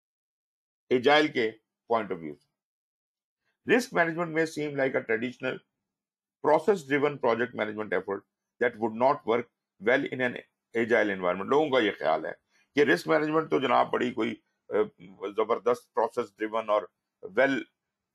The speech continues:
अ, established किस्म का mechanism है, ये एजाइल पे कैसे चलेगा?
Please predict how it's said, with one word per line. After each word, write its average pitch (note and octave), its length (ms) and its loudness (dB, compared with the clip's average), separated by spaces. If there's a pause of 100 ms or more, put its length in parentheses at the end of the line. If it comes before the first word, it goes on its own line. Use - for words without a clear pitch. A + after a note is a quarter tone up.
(140)
अ, G2+ 360 -6 (100)
established C3 560 0
किस्म B2 220 -10
का A#2 120 -2
mechanism B2 560 -2
है, B2 260 -4 (180)
ये D3+ 420 2
एजाइल D#3 260 4
पे D3 80 2
कैसे A2 180 0
चलेगा? F2+ 360 -8